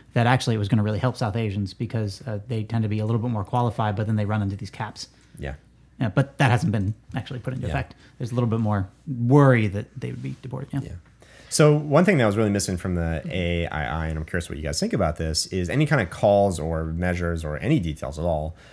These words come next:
Speaker 2: for increasing public sector use of A I tools. This is something a lot of countries have been putting a lot of effort into, is making sure that the government is using A I tools. And I think this is a good idea because, uh, it kind of has a double whammy effect.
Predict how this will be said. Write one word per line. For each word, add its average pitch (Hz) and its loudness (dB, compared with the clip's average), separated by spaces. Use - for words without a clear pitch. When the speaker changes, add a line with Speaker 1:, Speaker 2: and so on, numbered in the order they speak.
Speaker 2:
for 85 0
increasing 120 -2
public 113 0
sector 80 -2
use 82 -4
of 73 -6
A 82 0
I 76 -4
tools. - -10
This 120 0
is 127 0
something 104 0
a 80 0
lot 92 4
of 87 -2
countries 82 -4
have 80 -6
been 78 -4
putting 80 -6
a 78 -4
lot 78 -4
of 62 -6
effort 73 -8
into, 76 -8
is 90 -6
making 90 0
sure 87 -2
that 85 2
the - -6
government 80 -2
is 82 -4
using 82 -2
A 80 -6
I 76 -6
tools. - -8
And 71 -6
I 98 0
think 220 -2
this 151 0
is 117 0
a 107 -2
good 104 4
idea 180 2
because, 98 2
uh, 92 0
it 80 -6
kind 98 -4
of 101 0
has 95 -2
a - -2
double 92 2
whammy 78 0
effect. - -6